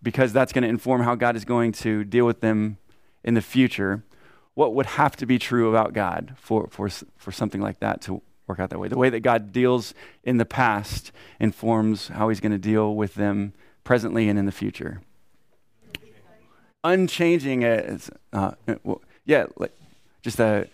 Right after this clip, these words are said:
yeah, he, he doesn't waver. He, he's, he's faithful to his promises because he's unchanging in character. So the way that he dealt in the past, that's how he's gonna deal in the future. Um, certainly,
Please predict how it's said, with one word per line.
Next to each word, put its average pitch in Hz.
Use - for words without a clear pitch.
yeah, 123
he, 113
he 143
doesn't 139
waver. 123
He, 127
he's, 113
he's 120
faithful 165
to 151
his 139
promises 143
because 123
he's 131
unchanging 151
in 117
character. 123
So -
the 139
way 147
that 135
he 127
dealt 135
in 107
the 110
past, 135
that's -
how 117
he's 104
gonna 107
deal 113
in 104
the 98
future. 107
Um, 87
certainly, 160